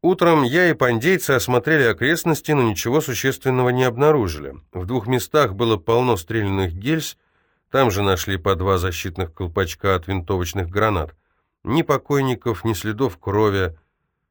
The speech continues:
Таким образом, у нас был один убитый, капрал Ош, один раненый пандейский капрал и один слегка контуженный чак.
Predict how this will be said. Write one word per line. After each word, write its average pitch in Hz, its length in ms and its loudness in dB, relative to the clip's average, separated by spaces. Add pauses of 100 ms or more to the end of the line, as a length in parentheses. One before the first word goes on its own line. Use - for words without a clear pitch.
(220)
Таким 117 400 0
образом, 143 480 2
у 110 60 4
нас 117 240 2
был 107 280 -2
один 98 440 -2
убитый, 92 580 -4
капрал 95 600 -2
Ош, 90 400 -4 (480)
один 104 340 2
раненый 95 420 2
пандейский 92 680 -4
капрал 95 520 2
и 95 160 -4
один 92 380 0
слегка 98 500 -2
контуженный 85 960 -4
чак. 87 400 -4